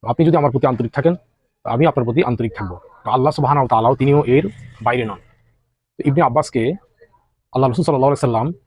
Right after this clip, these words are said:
কিছু নসিহত করতেছেন। তো সেই নসিহতগুলো সম্বন্ধে আজকে আলোচনা করবো ইনশাআল্লাহ তাআলা। ইবনে আব্বাস রাদিয়াল্লাহু আনহু থেকে বর্ণিত, একদিন রাসূল সাল্লাল্লাহু আলাইহি সাল্লাম পিছনে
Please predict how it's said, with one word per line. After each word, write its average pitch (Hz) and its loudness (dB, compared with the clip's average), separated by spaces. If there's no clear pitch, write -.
কিছু 147 -2
নসিহত 147 -2
করতেছেন। 101 -10
তো - -16
সেই 143 -2
নসিহতগুলো 147 2
সম্বন্ধে 123 -4
আজকে 127 -4
আলোচনা 113 -4
করবো 113 -4
ইনশাআল্লাহ 113 -4
তাআলা। 101 -8
ইবনে 139 0
আব্বাস 143 0
রাদিয়াল্লাহু 139 2
আনহু 147 2
থেকে 127 0
বর্ণিত, 113 -4
একদিন 143 0
রাসূল 147 0
সাল্লাল্লাহু 180 0
আলাইহি 180 0
সাল্লাম 151 -2
পিছনে 151 0